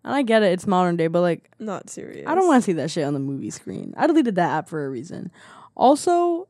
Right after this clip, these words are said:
Speaker 1: I mean, yeah, it was just
Speaker 2: I just don't know whose idea it was, number one,
Speaker 1: Why?
Speaker 2: to adapt this musical into a movie because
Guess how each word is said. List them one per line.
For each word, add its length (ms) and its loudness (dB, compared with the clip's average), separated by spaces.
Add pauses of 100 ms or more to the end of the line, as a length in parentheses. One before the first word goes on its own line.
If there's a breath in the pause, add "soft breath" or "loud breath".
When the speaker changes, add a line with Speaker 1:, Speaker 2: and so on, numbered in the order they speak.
Speaker 1:
I 40 0
mean, 240 2
yeah, 240 0
it 40 0
was 140 2
just 360 -2
Speaker 2:
I 100 2
just 200 -4
don't 200 -2
know 180 -2
whose 360 -8
idea 480 -6
it 160 -8
was, 380 -8
number 240 -8
one, 120 -2
Speaker 1:
Why? 500 -6 (220)
Speaker 2:
to 420 -6 (100)
adapt 600 -8 (140)
this 340 -10
musical 500 -10
into 380 -12
a 60 -8
movie 420 -10
because 680 -8